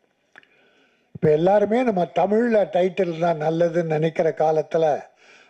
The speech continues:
நிறைய இங்கிலீஷ் டைட்டிலா வந்துகிட்டே இருக்கு. ஆனா இந்த படத்துல சகோதரர்கள் தமிழும் வைத்து இங்கிலீஷும்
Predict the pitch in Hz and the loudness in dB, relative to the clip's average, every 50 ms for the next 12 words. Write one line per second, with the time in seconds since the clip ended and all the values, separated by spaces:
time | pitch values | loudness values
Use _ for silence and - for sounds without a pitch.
0 | _ _ - 139 147 160 170 190 202 220 247 262 240 202 165 165 180 226 220 170 | _ _ -4 -2 0 2 2 2 2 2 2 2 2 2 0 -2 0 0 0 0
1 | - - 185 180 170 - 190 190 190 190 180 170 156 160 170 170 147 175 170 170 | 0 -2 -2 -2 0 0 0 2 2 2 0 0 -2 -2 -4 -2 0 2 4 4
2 | 160 143 - - - - - _ _ _ _ _ _ _ _ _ _ _ _ _ | 2 2 -2 -12 -18 -20 -20 _ _ _ _ _ _ _ _ _ _ _ _ _
3 | _ _ _ _ _ _ _ _ - 160 180 202 196 170 160 165 170 196 202 - | _ _ _ _ _ _ _ _ -2 0 2 2 2 0 0 0 0 0 0 2
4 | 202 202 202 214 196 247 233 220 175 - 180 185 175 185 196 190 202 185 175 139 | 2 0 0 0 0 0 0 0 0 0 0 0 2 2 2 2 2 0 2 0
5 | 190 180 151 - - 160 165 170 190 196 208 208 196 185 180 180 185 185 - - | 0 -2 -2 -2 0 0 0 2 2 2 2 2 2 0 0 0 0 -2 -2 0
6 | 233 208 170 165 175 185 175 - - 151 135 | 0 0 2 2 2 0 0 0 -4 -8 -8